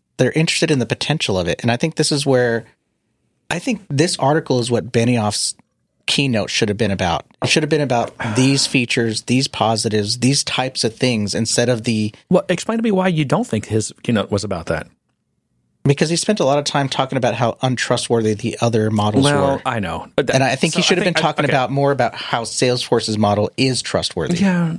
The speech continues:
Speaker 1: And
Speaker 2: I
Speaker 1: these
Speaker 2: know.
Speaker 1: type of things that I think resonate with people.
Speaker 2: Right. Well, I think you and I both agree that th-, that, that could, I think that message could have been crafted a little bit differently.
Speaker 1: It might have been.
Speaker 2: It was, it was a little fud heavy,
Speaker 1: It
Speaker 2: right?
Speaker 1: might have been. I, I think the
Speaker 2: Well
Speaker 1: way he presented it seemed like he was kinda off the cuff half the time.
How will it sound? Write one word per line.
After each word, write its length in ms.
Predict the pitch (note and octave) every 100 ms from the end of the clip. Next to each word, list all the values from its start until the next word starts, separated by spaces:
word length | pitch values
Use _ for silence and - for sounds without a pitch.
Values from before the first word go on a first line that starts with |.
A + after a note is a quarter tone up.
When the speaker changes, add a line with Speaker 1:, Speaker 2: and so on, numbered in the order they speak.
| -
Speaker 1:
And 120 | A#2+
Speaker 2:
I 20 |
Speaker 1:
these 240 | A#2 D#3 -
Speaker 2:
know. 20 | B2
Speaker 1:
type 100 | -
of 60 |
things 240 | - G#2 -
that 80 | G#2+
I 80 |
think 200 | G#2+ C3
resonate 380 | A#2+ A#2 A#2 G2 E2+
with 100 | -
people. 240 | F3+ -
Speaker 2:
Right. 160 | C3 - _ - - -
Well, 160 | F#3 C3+
I 60 |
think 180 | B2+ C3
you 80 | C3+
and 60 | A2+
I 20 |
both 220 | G#2 G#2
agree 260 | G2+ G#2 G#2
that 200 | F#2 F#2 - _ _ _ _ _ _ _ _ _ _ _
th-, 220 | A#2+ A2 -
that, 220 | A2+ - _
that 180 | A#2 G#2+
could, 240 | - A#2+ A#2
I 60 |
think 180 | A#2 A2
that 100 | F#2
message 360 | G#2 G#2 G#2+ -
could 60 |
have 40 | G#2 F#2+
been 60 |
crafted 480 | - G#2 F#2 G2+ F2 - _ -
a 40 | G#2+
little 160 | G2+
bit 120 | F#2 F#2
differently. 400 | F#2 F#2 F#2 F2+ - _ _ _ _ _ _ _ _ _ _ _
Speaker 1:
It 160 | C3+ C3+
might 220 | B2+ B2
have 260 | G2+ B2 B2
been. 120 | G2
Speaker 2:
It 40 |
was, 100 | C3
it 80 | D3+
was 140 | D3
a 20 | E3
little 140 | C#3+
fud 240 | - G2+
heavy, 220 | F#2 F2+ C3+
Speaker 1:
It 80 |
Speaker 2:
right? 60 | C#3+
Speaker 1:
might 180 | D3 C#3+
have 260 | B2 B2
been. 140 | G2+ F#2+
I, 60 | G#2 -
I 100 | B2
think 260 | - E3
the 80 | -
Speaker 2:
Well 100 | B2+
Speaker 1:
way 80 | D3
he 140 | D#3
presented 400 | D#3 B2+ A#2+ B2
it 120 | G#2+ -
seemed 220 | B2+ A2+
like 160 | G#2
he 140 | - G#2+
was 100 | G2
kinda 240 | - A2
off 220 | G#2 G2
the 80 | -
cuff 240 | - F#2 -
half 160 | -
the 80 | -
time. 240 | - -